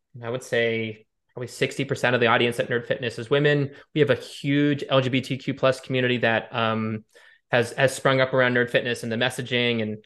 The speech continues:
um, you know, I think there, I, I, I do feel a sense of responsibility to, you know, I'm as, like, I'm as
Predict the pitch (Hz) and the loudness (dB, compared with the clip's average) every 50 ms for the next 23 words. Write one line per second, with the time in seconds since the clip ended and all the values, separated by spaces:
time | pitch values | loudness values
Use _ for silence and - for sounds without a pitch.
0 | _ _ _ _ _ _ _ _ _ - 123 113 110 110 107 107 107 107 - _ | _ _ _ _ _ _ _ _ _ -6 -2 0 0 0 -2 -4 -6 -12 -14 _
1 | _ _ _ _ - 139 135 113 131 - - 156 139 - 147 139 - 131 127 123 | _ _ _ _ 0 0 2 2 2 2 2 2 2 4 2 2 4 2 2 2
2 | 127 - 131 131 127 - - 143 135 123 131 135 147 143 143 - 147 139 135 131 | 2 0 0 -2 -2 0 -2 -2 -2 -2 0 0 -2 -2 -2 0 4 4 6 6
3 | 123 123 - 131 127 120 - 120 113 131 - - - 120 120 117 113 - 113 107 | 4 2 0 -4 -4 -2 -6 -6 -6 -6 -8 -4 -2 -2 -2 -2 -2 -6 -6 -2
4 | 120 117 120 123 123 120 120 113 110 110 107 - - - 123 113 113 110 110 110 | 0 2 4 4 2 2 0 0 -2 -4 -8 -12 -14 -10 -8 -8 -6 -6 -6 -8
5 | 110 107 107 - _ _ _ _ _ _ _ _ _ _ _ _ _ _ _ 123 | -10 -12 -14 -18 _ _ _ _ _ _ _ _ _ _ _ _ _ _ _ -10
6 | - - 135 139 139 131 131 123 120 127 117 117 110 110 - - - _ 123 127 | -6 -4 -4 0 2 2 2 2 2 0 0 0 0 -4 -8 -16 -10 _ -4 -2
7 | 135 131 123 113 110 - - | 0 0 -2 -2 -6 -12 -16